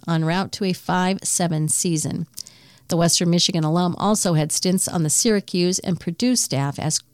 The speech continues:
quarterbacks coach. He was Syracuse's offensive coordinator as well in two thousand fourteen and two thousand fifteen. Syracuse was tied for a hundred eighteenth nationally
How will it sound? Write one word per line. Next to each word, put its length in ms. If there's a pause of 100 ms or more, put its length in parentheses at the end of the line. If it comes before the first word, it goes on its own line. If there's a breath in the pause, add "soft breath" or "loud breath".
(600 soft breath)
quarterbacks 560
coach. 440 (520 loud breath)
He 140
was 140
Syracuse's 720
offensive 520
coordinator 560
as 220
well 300
in 160
two 160
thousand 280
fourteen 680
and 180
two 120
thousand 340
fifteen. 600 (640 soft breath)
Syracuse 600
was 180
tied 380
for 260 (180)
a 40
hundred 280 (120)
eighteenth 480
nationally 760